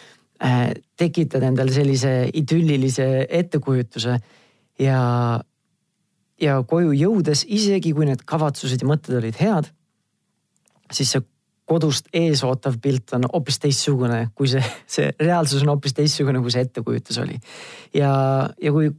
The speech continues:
koju jõuad ja tuleb see hoopis teistsugune reaalsus, nagu lööb siis vastu nägemist või vastu nägu, on ju, ja või noh, oled, leiad ennast selles olukorras ja siis endalegi märkamatult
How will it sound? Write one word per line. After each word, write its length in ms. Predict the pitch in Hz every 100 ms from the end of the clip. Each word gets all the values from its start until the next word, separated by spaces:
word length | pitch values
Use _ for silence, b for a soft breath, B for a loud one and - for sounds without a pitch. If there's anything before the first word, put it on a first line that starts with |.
| _
koju 240 | 208 202
jõuad 400 | 196 247 170 156
ja 140 | - 151
tuleb 240 | 180 165
see 80 | -
hoopis 240 | 156 147 -
teistsugune 720 | 160 156 131 135 131 127 120
reaalsus, 400 | - 151 139 123
nagu 320 | 113 127 127 123 - - _ _ _ -
lööb 180 | 139 127
siis 140 | 131
vastu 280 | 131 135 131
nägemist 480 | 151 202 143 135 135
või 80 | 131
vastu 260 | 135 139 -
nägu, 200 | 196 165
on 180 | 135 135
ju, 60 | 131 B B B B B B
ja 80 | -
või 120 | 139 143
noh, 160 | 143 123 _ 143
oled, 240 | 143 -
leiad 240 | 160 151 131
ennast 260 | 135 127
selles 180 | 131 127 139
olukorras 500 | 143 123 123 120 - b b b b b -
ja 80 | 139
siis 140 | 139
endalegi 380 | 175 147 127 120
märkamatult 800 | 123 156 - 127 117 120 117 -